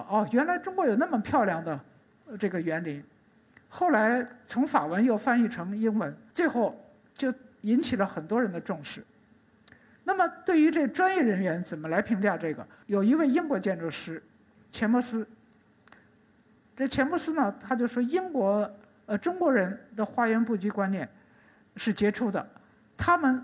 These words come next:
在那上面所表现出来的趣味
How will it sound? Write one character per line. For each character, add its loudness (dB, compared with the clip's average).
在 0
那 2
上 -2
面 -2
所 -6
表 -2
现 -4
出 -8
来 -2
的 -6
趣 2
味 0